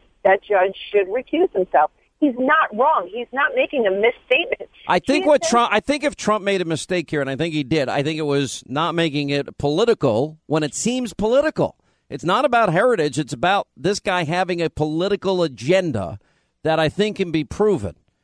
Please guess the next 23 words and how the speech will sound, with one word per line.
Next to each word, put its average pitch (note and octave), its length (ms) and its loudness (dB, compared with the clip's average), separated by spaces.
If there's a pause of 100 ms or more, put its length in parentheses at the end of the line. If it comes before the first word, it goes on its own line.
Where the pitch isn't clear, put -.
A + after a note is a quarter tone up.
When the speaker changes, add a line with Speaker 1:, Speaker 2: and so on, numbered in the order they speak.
(140)
Speaker 2:
And C3 160 -4
I D3 80 0
think D#3+ 220 0
in C#3+ 120 -6
that F#3 200 0
case, C#3+ 280 -2 (200)
you G#3+ 80 -8
remember, A#3 260 0
this G#3 220 0
is C#4 100 -4
the G3+ 100 0
judge E3 360 0
that, D3+ 180 -2 (200)
that D3+ 120 -2
allowed D#3+ 680 0
this, C#3 240 0
granted D#3+ 720 -4 (340)
class F3 360 0
action F3 440 0
certification E3 840 0
in A#2 60 -2
this A2+ 200 -2
case. - 420 -6